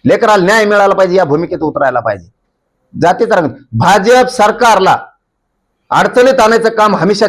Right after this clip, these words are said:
छगन भुजबळ करतो. अजितदादा पवारांना अडचणीत आणायचं काम हमेशा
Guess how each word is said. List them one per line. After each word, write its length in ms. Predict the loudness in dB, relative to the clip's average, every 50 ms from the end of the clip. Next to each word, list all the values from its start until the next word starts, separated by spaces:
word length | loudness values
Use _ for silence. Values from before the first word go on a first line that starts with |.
| -2
छगन 220 | -2 -2 -2 -2 -2
भुजबळ 260 | -2 -2 0 -2 -2
करतो. 300 | -2 -4 -8 -8 -12 -20 _ _ _ _
अजितदादा 500 | -2 0 2 2 2 2 2 2 2 2
पवारांना 580 | 2 2 2 4 4 4 4 4 2 2 2 0
अडचणीत 300 | 0 0 -2 -2 -2 0 0
आणायचं 280 | 0 0 0 -2 -2 -4 -2 -2
काम 220 | 0 0 0 0 0
हमेशा 320 | -2 -4 -4 -2 -2 -2